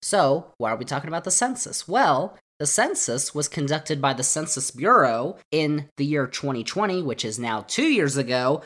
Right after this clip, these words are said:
for the twenty-fourth time in the history of the United States.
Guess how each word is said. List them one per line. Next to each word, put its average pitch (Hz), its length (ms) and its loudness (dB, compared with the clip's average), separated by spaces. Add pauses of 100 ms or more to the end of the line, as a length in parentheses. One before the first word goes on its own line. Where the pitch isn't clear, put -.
(120)
for 170 220 -4
the 143 180 -2
twenty-fourth 240 1200 0 (160)
time 160 680 6 (400)
in 202 220 0
the 190 100 0
history 175 560 0
of 123 180 -2
the 123 60 -4
United 117 360 -2
States. - 540 -4